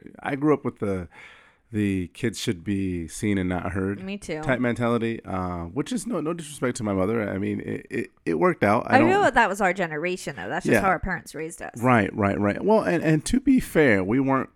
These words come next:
Speaker 1: the Greta, what, Greta Gerwig or what, what the, the, the environmentalist girl. We weren't the Stacey <laughs> Abrams. We weren't going out organizing and doing things,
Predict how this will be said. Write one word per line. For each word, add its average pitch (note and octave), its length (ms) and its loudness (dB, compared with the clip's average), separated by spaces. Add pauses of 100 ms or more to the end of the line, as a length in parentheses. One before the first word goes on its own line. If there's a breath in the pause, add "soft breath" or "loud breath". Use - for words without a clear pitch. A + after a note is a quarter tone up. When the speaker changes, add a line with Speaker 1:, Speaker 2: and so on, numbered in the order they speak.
Speaker 1:
the G#2 160 0
Greta, G2+ 360 0 (200)
what, F#2+ 240 -2
Greta G2+ 380 -2
Gerwig A2 500 -2
or F#2+ 140 -2
what, G2 200 -2
what G2 200 -6
the, F#2 280 0
the, F2 280 -8 (120)
the E2 200 -4
environmentalist G#2 720 -2
girl. G2+ 380 -2 (380 loud breath)
We B2 120 0
weren't A#2+ 180 2
the A2 80 -10
Stacey G#2+ 380 -2
<laughs> F2+ 60 -2
Abrams. - 500 -4
We C3 120 0
weren't A#2+ 260 0
going G2 220 2
out F#2 160 0
organizing G2+ 760 -2
and E2+ 120 -4
doing F#2+ 280 -4
things, F#2 400 -4